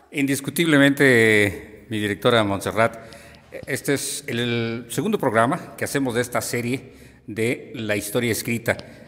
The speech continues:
Y hoy verdaderamente ha sido muy placentero el llevar a cabo este, este segundo programa, sobre todo con la presencia, les decía yo en un inicio, de personalidades como nuestro querido y gran amigo Jesús. Jesús, muchísimas gracias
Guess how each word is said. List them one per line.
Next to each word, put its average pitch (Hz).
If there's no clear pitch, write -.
Y 160
hoy 185
verdaderamente 156
ha 160
sido 143
muy 160
placentero 139
el 104
llevar 117
a 117
cabo 131
este, 123
este 127
segundo 120
programa, 120
sobre 123
todo 156
con 120
la 120
presencia, 139
les 107
decía 113
yo 120
en 110
un 113
inicio, 117
de 104
personalidades 101
como 101
nuestro 110
querido 131
y 113
gran 120
amigo 110
Jesús. 101
Jesús, 113
muchísimas 101
gracias 101